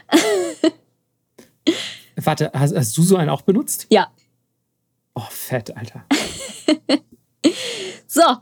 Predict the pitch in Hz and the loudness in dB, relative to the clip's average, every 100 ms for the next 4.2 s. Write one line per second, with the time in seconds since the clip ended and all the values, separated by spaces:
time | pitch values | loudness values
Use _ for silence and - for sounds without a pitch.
0 | _ _ - 311 - 285 339 330 320 - | _ _ 0 4 4 4 2 4 2 0
1 | _ - 349 415 403 370 311 381 370 294 | _ 2 4 4 4 4 4 4 4 4
2 | 240 294 392 - 262 240 240 294 - _ | 4 2 0 2 4 4 4 2 -4 _
3 | - 233 285 - 415 359 262 320 - 285 | 0 2 2 2 2 2 4 4 6 6
4 | 202 | 6